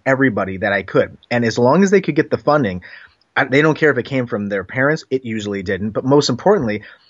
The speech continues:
does it come from military veterans? Perfect. We can, we can abuse and use their military benefits. If, does it come from low-income folks? Yeah, let's, let's take those because they will be recipients of certain subsidies. So they went after a lot of these,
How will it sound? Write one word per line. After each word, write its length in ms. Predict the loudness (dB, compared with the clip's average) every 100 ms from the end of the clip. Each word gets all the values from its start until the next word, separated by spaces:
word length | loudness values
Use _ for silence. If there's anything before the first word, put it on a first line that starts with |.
| _
does 160 | -2 0
it 60 |
come 200 | 0 0
from 160 | 2 4
military 440 | 4 4 2 0
veterans? 380 | 0 -4 -6 -12
Perfect. 480 | -6 0 0 -2 -4
We 100 | -4
can, 180 | -4 -4
we 120 | -2
can 140 | 0 0
abuse 340 | 2 0 0
and 220 | 0 0
use 240 | 0 0 4
their 200 | 6 6
military 460 | 4 4 2 0
benefits. 500 | -2 -4 -4 -4 -2
If, 80 | -2
does 160 | 0 0
it 80 | 2
come 180 | 0
from 160 | 2 2
low-income 520 | 4 4 2 0 0
folks? 320 | 2 2 0 -14 -20 -4
Yeah, 220 | 2 2
let's, 240 | 2 -2 -4
let's 220 | -6 -4
take 180 | -6 2
those 200 | 2 2
because 260 | -2 -10 -4
they 200 | -2 0
will 140 | 0
be 180 | -2 -2
recipients 560 | 0 0 0 -2 -4
of 80 | -4
certain 220 | -4 -4
subsidies. 500 | -2 -4 -2 -6 -10 -14 -16 -16 -2
So 180 | 4 6
they 120 | 6
went 280 | 6 4 2
after 520 | 2 0 0 -2 -2
a 120 | 0
lot 300 | 0 0 0
of 100 | -2
these, 300 | -4 -6 -6